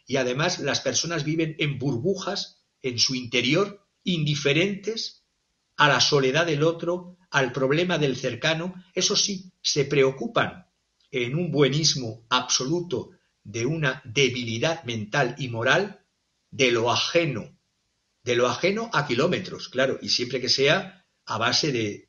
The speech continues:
soltar dinero de esa Comisión Europea, de los impuestos de los europeos. Eh, la Europa de los indiferentes,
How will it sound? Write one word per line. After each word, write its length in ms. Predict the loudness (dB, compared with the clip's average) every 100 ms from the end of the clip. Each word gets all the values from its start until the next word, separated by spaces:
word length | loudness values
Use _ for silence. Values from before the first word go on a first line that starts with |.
| _
soltar 520 | -4 -2 0 0 2
dinero 560 | 0 0 2 0 -2 -14 _
de 220 | -10 -4 -2
esa 340 | 0 0 0
Comisión 520 | -2 -2 -2 0 -2
Europea, 760 | -2 -4 -2 2 4 2 -2 -16 _ _ -2
de 160 | 0
los 200 | 2 0
impuestos 600 | -2 2 4 4 2 2
de 100 | 2
los 280 | 0 0 -2
europeos. 840 | 0 0 -2 2 2 0 -6 -12 _ _ _ _ _ _ _ _ _ 2
Eh, 840 | 6 8 8 6 0 -2 -4 -8 -16 _ _ _ _ _ _ _ _
la 160 | 8
Europa 380 | 8 8 8 8
de 80 | 8
los 180 | 6 2
indiferentes, 1000 | -2 -2 2 2 2 -4 -6 -8 -10